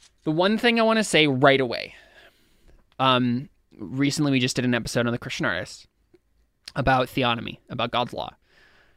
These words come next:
Um, that's what we're coming from here as a, a standpoint on,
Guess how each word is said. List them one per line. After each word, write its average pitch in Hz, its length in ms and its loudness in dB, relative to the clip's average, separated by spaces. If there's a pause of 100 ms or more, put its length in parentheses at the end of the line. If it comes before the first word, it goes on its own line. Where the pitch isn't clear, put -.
(280)
Um, 123 260 4
that's 131 180 2
what 139 80 2
we're 135 160 2
coming 131 280 2
from 131 180 0
here 139 340 -2
as 123 220 -2
a, 120 340 -2 (400)
a 120 60 -8
standpoint 139 580 -2
on, 123 260 -2